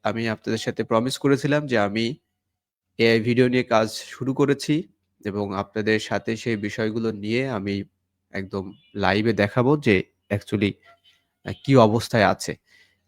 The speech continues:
কারণ এটা আমার কাছেও একটা কনফিউশনের জায়গা ছিল যে actually এটা দিয়ে ইনকাম হবে কিনা এই ব্যাপারগুলো নিয়ে। So, সেই প্রেক্ষিতে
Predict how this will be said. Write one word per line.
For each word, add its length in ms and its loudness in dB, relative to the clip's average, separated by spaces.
কারণ 460 2
এটা 220 4
আমার 220 2
কাছেও 420 2
একটা 500 4
কনফিউশনের 540 -2
জায়গা 300 2
ছিল 320 -4
যে 180 0
actually 320 -6
এটা 260 -4
দিয়ে 320 -4
ইনকাম 340 -8
হবে 280 -6
কিনা 220 -6
এই 60 -6
ব্যাপারগুলো 540 -8
নিয়ে। 280 -10
So, 260 -6
সেই 220 2
প্রেক্ষিতে 640 2